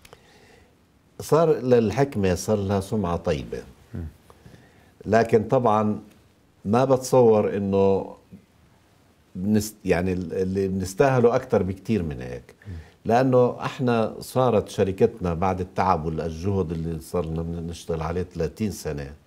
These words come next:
Speaker 1: صار مركزنا في العالم أحسن من مركزنا في العالم العربي.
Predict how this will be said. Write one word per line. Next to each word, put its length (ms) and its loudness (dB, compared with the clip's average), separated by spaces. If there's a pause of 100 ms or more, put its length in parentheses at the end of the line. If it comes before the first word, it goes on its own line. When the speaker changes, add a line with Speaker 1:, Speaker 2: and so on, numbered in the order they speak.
(800)
Speaker 1:
صار 300 0
مركزنا 520 2
في 100 -2
العالم 540 0
أحسن 340 -6
من 180 -4
مركزنا 460 -6
في 80 -12
العالم 380 -8
العربي. 540 -12